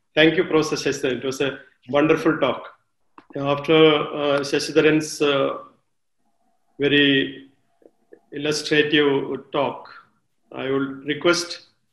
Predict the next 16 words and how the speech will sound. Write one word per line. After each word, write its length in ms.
the 320
President 460
of 160
Association 560
of 120
Kerala 320
Medical 360
and 120
Dental 220
Graduates, 480
U 120
A 20
E, 320
Doctor 240
George 260
Jacob, 300